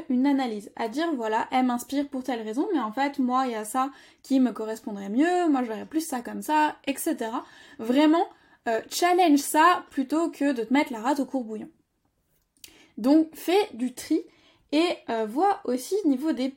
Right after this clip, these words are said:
priorités. Prends du recul par rapport à tout ça. Typiquement, par rapport à ton activité, est-ce que tout d'abord tu dois commencer par un Instagram ?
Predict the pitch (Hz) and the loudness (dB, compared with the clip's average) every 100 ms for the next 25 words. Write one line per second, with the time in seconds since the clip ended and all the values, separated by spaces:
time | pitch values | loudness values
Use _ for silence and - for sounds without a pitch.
0 | _ - 294 302 285 277 247 233 _ _ | _ -8 2 4 4 2 -2 -12 _ _
1 | - _ - 392 440 311 262 233 269 311 | -20 _ -8 0 2 4 2 2 4 4
2 | - 381 330 262 240 233 262 254 233 - | 4 4 4 2 -2 -2 0 -2 -4 -8
3 | 254 339 285 - _ _ 330 330 302 262 | -2 -2 -2 -10 _ _ -2 0 2 4
4 | 330 311 247 226 311 311 277 254 247 - | 4 2 -4 0 2 2 2 -2 -4 -8
5 | - 226 302 339 - 247 240 294 311 330 | -12 -6 -2 -2 -2 -6 -4 0 0 -2
6 | _ - 294 240 262 285 240 226 240 247 | _ -2 0 2 0 -2 -4 -4 -2 -4
7 | 226 - 294 285 285 - _ _ - 240 | -6 -4 0 0 -2 -6 _ _ -4 0
8 | 247 269 294 277 262 240 | 0 0 0 2 0 -2